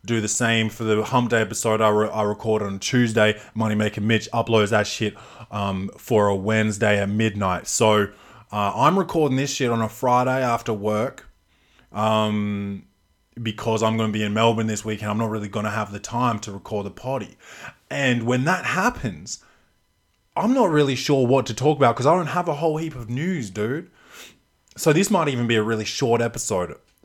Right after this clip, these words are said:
but knowing me, I'll go running off on tangents and all types of bullshit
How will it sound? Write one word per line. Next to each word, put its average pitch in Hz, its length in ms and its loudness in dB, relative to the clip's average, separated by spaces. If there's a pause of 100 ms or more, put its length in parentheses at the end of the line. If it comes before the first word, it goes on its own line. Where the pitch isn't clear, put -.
but 113 440 0 (140)
knowing 151 400 4
me, 143 160 2
I'll 143 180 2
go 139 140 4
running 135 380 0
off 131 220 -2
on 117 200 0
tangents 127 480 0
and 120 80 2
all 127 120 2
types 123 380 -4
of 101 160 -8
bullshit 120 640 -2